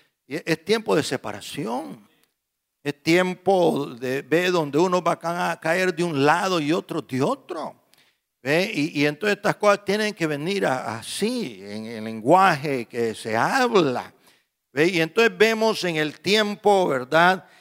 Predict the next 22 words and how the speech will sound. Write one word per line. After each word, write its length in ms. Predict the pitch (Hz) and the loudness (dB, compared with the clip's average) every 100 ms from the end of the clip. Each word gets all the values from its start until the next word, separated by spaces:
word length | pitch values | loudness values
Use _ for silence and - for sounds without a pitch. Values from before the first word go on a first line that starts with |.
| _ _ | _ _
eh, 880 | 143 147 143 139 135 131 127 120 117 | 0 2 4 2 2 0 -2 -4 -8
que 140 | 127 127 | 0 2
la 120 | 127 | 2
cabeza 520 | 135 151 170 - 156 | 4 4 4 0 -2
ha 160 | 143 143 | 2 2
venido 560 | 139 135 147 151 151 | 2 -2 -4 -2 -2
por 140 | - 117 | -2 -4
el 100 | 113 | -4
cuerpo. 420 | - 101 85 - _ _ _ _ | -4 -4 -4 -20 _ _ _ _
Es 420 | 175 196 180 - _ | 0 2 0 -8 _
una 220 | 185 196 | 2 4
unión 400 | 175 165 190 196 | 2 4 2 2
entre 440 | 185 156 - 135 - | 0 -2 -2 -2 2
Cristo, 560 | 175 196 - - 190 | 2 2 -2 -2 -2
el 80 | 147 | -2
esposo, 560 | 123 - 190 202 - 180 | -6 -2 0 0 -2 -2
y 40 | |
la 140 | 147 | 0
novia 560 | 143 180 185 185 175 156 | 2 4 4 0 0 -2
siendo 420 | - 165 175 156 | -2 -2 -2 -2
la 80 | 139 | -4
esposa. 640 | - - 151 131 - 107 | -6 -2 0 0 -6 -14